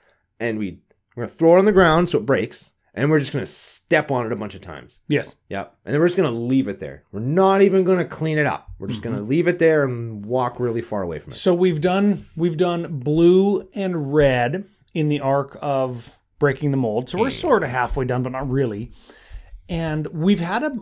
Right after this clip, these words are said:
Speaker 2: a couple mono black lists suggested and submitted. If you wanna get a deck in, commander cookout at gmail dot com, or submit it on one of the various deck list channels on the Patreon Discord. That's one of the benefits. That's the first place that I look.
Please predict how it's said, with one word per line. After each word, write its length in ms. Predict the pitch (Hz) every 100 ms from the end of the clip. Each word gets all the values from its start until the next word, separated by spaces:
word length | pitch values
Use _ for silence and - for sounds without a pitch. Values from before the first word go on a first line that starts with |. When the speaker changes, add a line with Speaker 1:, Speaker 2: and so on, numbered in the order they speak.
| -
Speaker 2:
a 180 | 175 -
couple 240 | - 220
mono 300 | 262 196 185
black 340 | 165 160 156 -
lists 420 | 160 156 - - -
suggested 1000 | - 143 110 127 117 - 147 180 220 226 _ _
and 140 | 139
submitted. 560 | - 156 131 131 139 202
If 160 | 196 -
you 80 |
wanna 460 | 147 139 139 156 139 - 147
get 200 | 127 165
a 40 |
deck 360 | 156 151 147 -
in, 300 | 147 165 202 _ _ _ _ _ _ _ _ _
commander 280 | - 170 165
cookout 240 | 156 190 156
at 60 |
gmail 300 | 131 160 160
dot 200 | 160 165
com, 380 | 160 143 175 202
or 260 | 175 165 185
submit 380 | - 196 180 196
it 80 | 196
on 280 | 170 170 143
one 180 | 156
of 60 | 165
the 60 | 160
various 420 | 147 147 156 147
deck 300 | 135 147 147
list 340 | 156 147 -
channels 560 | - - 156 147 147 139 -
on 280 | 143 143 147
the 120 | 143 _ _ _ _ _
Patreon 600 | - 160 156 160 156 147
Discord. 380 | 131 131 - 160
That's 140 | 156 -
one 160 | 131
of 60 | 147
the 60 | 147
benefits. 500 | 143 143 143 156 143
That's 160 | 123
the 80 | 127
first 280 | - 151 -
place 200 | 151 143
that 80 | 139
I 140 | 156
look. 280 | 151 160 -